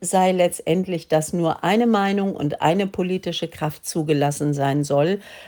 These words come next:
und alle anderen ausgeschaltet werden sollten. Das Problem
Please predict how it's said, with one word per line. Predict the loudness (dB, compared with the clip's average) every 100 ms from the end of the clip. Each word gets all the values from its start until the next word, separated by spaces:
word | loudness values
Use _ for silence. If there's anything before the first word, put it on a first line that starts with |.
| -6
und | -2 0
alle | 2 4 4
anderen | 2 2 2 0
ausgeschaltet | 4 4 4 0 -4 0 0 0 -6 0
werden | 0 0 -2
sollten. | 0 0 0 -2 -4 -2 -6 -10 -20 -6
Das | -2 -2
Problem | 0 0 2 2 4 4 0